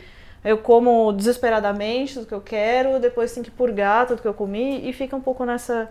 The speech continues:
nessa questão. É, as pessoas vão deixar de comer? Não vão, né? E eu acho que quando a gente vai falar da internet, talvez a gente tenha um mecanismo parecido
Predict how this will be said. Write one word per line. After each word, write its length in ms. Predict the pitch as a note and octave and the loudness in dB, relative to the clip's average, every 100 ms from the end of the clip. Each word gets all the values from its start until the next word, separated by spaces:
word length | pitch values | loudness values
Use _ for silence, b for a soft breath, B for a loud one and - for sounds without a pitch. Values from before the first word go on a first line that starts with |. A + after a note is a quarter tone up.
| B B B B B - | B B B B B -10
nessa 220 | A3 A3 | -8 -8
questão. 480 | B3 C4+ - F3 E3+ B B B B B - | -2 -2 -2 -8 -8 B B B B B -10
É, 560 | - F#3+ F#3+ F#3 F3+ - | -2 2 4 2 2 -2
as 100 | F#3 | -6
pessoas 240 | C#4 C#4+ C4+ | -4 -2 0
vão 140 | C4+ | -2
deixar 260 | G3+ G#3 F#3 | -2 -4 -6
de 80 | |
comer? 320 | - G#3 G#3+ F#3 | -4 -4 -2 -2
Não 120 | C4+ | -2
vão, 340 | C4 E3+ D3+ - - - - - - - - - - - | 0 0 -2 -12 -20 -20 -20 -20 -20 -20 -20 -20 -20 -12
né? 320 | F3 F3+ E3 | -8 -8 -8
E 120 | - G3 | -8 -4
eu 140 | G#3+ | -2
acho 240 | A3+ A3+ | -2 -4
que 140 | B3+ A#3+ | -10 -4
quando 180 | C4+ D4 | -2 -2
a 20 | |
gente 80 | C#4+ | -2
vai 120 | B3 | -4
falar 220 | A3+ G3 | -2 -2
da 100 | F#3 | -2
internet, 680 | F3+ F3 F3 G3+ A#3 A3 G#3+ | -6 -8 -6 -2 -2 -2 -6
talvez 400 | - A3 G#3+ A#3 | -6 -6 0 0
a 60 | A#3+ | 0
gente 240 | A#3+ A#3+ | -4 -8
tenha 180 | - A3+ | -6 -6
um 40 | A3+ | -4
mecanismo 640 | A3+ A3+ A3 A3+ B3 B3 | -6 -6 -6 -4 -4 -6
parecido 960 | B3 A3+ A#3 A#3 - A#3+ B3 C4 D4+ | -2 0 0 -2 -8 -6 -6 -4 -4